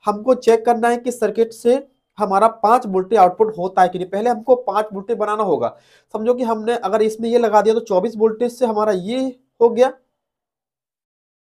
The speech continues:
और यहाँ से हमारा फ़ाइव वोल्टेज आउटपुट हो जाएगा। मान लो कि इस आईसी ने पाँच वोल्टेज आउटपुट कर दिया। अब हमारा अभी भी डिस्प्ले on नहीं होगा,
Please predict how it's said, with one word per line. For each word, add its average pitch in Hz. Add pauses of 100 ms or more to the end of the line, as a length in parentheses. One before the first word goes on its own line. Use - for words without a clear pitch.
(320)
और 170 (160)
यहाँ 190
से 233
हमारा 214 (500)
फ़ाइव 220
वोल्टेज 202
आउटपुट 175
हो 180
जाएगा। 117
मान 190
लो 269
कि 262
इस 233
आईसी 214
ने 240
पाँच 208
वोल्टेज 196
आउटपुट 196
कर 180
दिया। 156
अब 240
हमारा 226 (380)
अभी 220
भी 320
डिस्प्ले 269
on 240
नहीं 302
होगा, 190